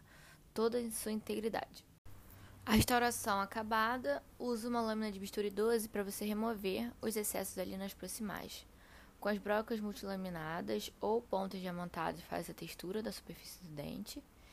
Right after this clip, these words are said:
E depois faz agora o polimento com disco de lixa e disco de feltro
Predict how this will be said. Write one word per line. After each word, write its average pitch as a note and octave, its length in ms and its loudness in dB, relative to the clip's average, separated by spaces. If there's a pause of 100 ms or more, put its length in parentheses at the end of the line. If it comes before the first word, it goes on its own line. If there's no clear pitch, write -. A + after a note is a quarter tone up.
(240)
E - 80 -10
depois B3+ 380 0
faz B3+ 180 -2
agora A#3 280 2
o - 20 0
polimento G#3+ 640 0
com G#3+ 120 -2
disco F#3+ 260 -8
de F#3 120 -2
lixa G3 420 -4
e A3+ 40 -6
disco G#3 260 -6
de A#3 140 -6
feltro G3 520 -6